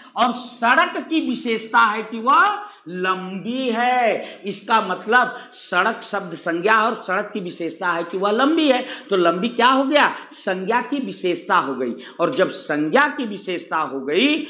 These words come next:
तो उसे क्या कहते हैं? जब संज्ञा की विशेषता हो गई तो उसे क्या कहेंगे? उसे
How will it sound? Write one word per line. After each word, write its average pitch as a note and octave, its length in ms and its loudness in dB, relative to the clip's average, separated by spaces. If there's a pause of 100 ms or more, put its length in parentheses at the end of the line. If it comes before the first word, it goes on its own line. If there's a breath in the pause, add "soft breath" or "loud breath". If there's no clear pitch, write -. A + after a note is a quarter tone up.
(180 loud breath)
तो F#3+ 80 0
उसे F3+ 280 -2
क्या E3+ 260 2
कहते F#3+ 400 -2
हैं? B3+ 560 0
जब G#3 220 2
संज्ञा F#3+ 420 2
की B3 160 -6
विशेषता F#3+ 540 -2
हो D#3+ 180 0
गई F3+ 320 2 (260 loud breath)
तो G#3 80 -2
उसे F#3+ 260 0
क्या F#3 240 4
कहेंगे? G3+ 520 0 (280 loud breath)
उसे B3 560 0